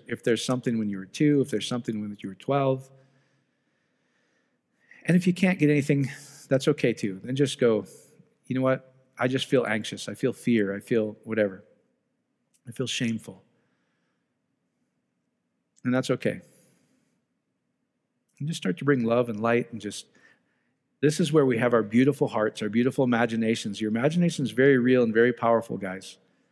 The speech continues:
So just, uh, I like to see it as this beautiful cloud, this, this flow of love, this light,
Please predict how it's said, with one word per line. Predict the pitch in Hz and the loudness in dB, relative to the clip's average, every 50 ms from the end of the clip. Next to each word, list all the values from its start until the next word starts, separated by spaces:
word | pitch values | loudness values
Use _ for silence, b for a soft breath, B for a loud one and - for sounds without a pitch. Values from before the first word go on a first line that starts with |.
| _ _ _ _ _ _ _ _ | _ _ _ _ _ _ _ _
So | _ - 123 | _ -8 -4
just, | 113 127 160 156 - | -2 -2 -2 0 2
uh, | 147 135 - - | 2 2 2 2
I | 113 135 | 2 2
like | 151 165 156 160 | 4 4 2 0
to | - 131 | -2 -4
see | - - 143 | 0 2 2
it | 135 | 4
as | 131 120 110 | 4 2 0
this | 110 104 - | -2 -6 -4
beautiful | - 123 123 120 123 - - 120 | 0 0 2 2 0 0 -2 -4
cloud, | 113 - 135 123 117 120 120 117 110 | -2 0 0 2 2 2 2 2 0
this, | 110 98 - - - | -2 -4 -6 -8 -8
this | - 110 104 - | -8 -6 -6 -8
flow | - - - 123 123 123 120 | -6 -2 0 2 4 4 4
of | 110 101 107 | 2 2 2
love, | 110 113 117 120 120 110 | 2 4 4 4 2 0
this | 110 107 104 - - | -2 -6 -6 -4 -4
light, | 107 110 113 120 120 123 - - - | -2 0 2 2 0 0 -4 -10 -20